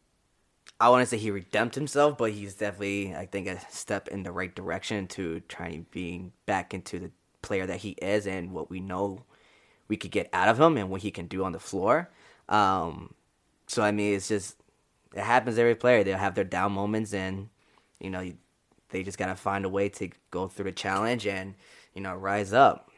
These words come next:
you know. And so, right, especially right now, this is a perfect time for him to show that and broadcast it, you know,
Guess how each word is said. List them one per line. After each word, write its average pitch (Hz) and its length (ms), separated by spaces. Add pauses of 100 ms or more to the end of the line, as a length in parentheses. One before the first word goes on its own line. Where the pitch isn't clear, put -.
(260)
you 98 100
know. 90 340
And 95 160
so, 92 380
right, 98 220
especially 101 420
right 98 200
now, 104 260
this 101 180
is 98 80
a 101 80
perfect 101 320
time 101 200
for 98 120
him 101 200
to 104 100
show 123 320
that 76 180
and 87 400
broadcast 101 560
it, 87 160
you 87 100
know, 85 220